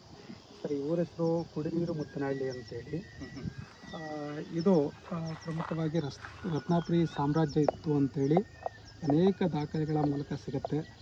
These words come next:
Speaker 1: ಈ ಊರಿನ ಹೆಸರು ಕೂಡ ಅನೇಕ ಶಾಸನಗಳಲ್ಲಿ ಕೂಡ ಉಲ್ಲೇಖವಾಗಿದೆ ಸರ್.
Speaker 2: ಹ್ಮ್.
Speaker 1: ಆ, ಕುಡಿನೀರು ಮುದ್ದನಹಳ್ಳಿ ಅಂತಕ್ಕಂತಹ ಊರೇ ಒಂದು ಹೆಸರೇ ಒಂದು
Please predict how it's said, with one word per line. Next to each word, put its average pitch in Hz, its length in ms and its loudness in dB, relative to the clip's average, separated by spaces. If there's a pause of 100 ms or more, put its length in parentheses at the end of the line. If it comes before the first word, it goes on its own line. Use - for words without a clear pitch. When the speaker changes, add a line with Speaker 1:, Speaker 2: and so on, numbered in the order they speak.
(520)
Speaker 1:
ಈ 160 40 0
ಊರಿನ 185 320 6
ಹೆಸರು 175 280 4
ಕೂಡ 170 200 0
ಅನೇಕ 165 400 2 (640)
ಶಾಸನಗಳಲ್ಲಿ 160 680 4
ಕೂಡ 156 160 -2
ಉಲ್ಲೇಖವಾಗಿದೆ 135 600 0
ಸರ್. 139 220 -6
Speaker 2:
ಹ್ಮ್. - 360 -8 (420)
Speaker 1:
ಆ, 160 380 0
ಕುಡಿನೀರು 202 600 8
ಮುದ್ದನಹಳ್ಳಿ 170 600 6
ಅಂತಕ್ಕಂತಹ 156 680 0
ಊರೇ 151 240 2
ಒಂದು 160 300 4
ಹೆಸರೇ 139 300 0
ಒಂದು 160 600 4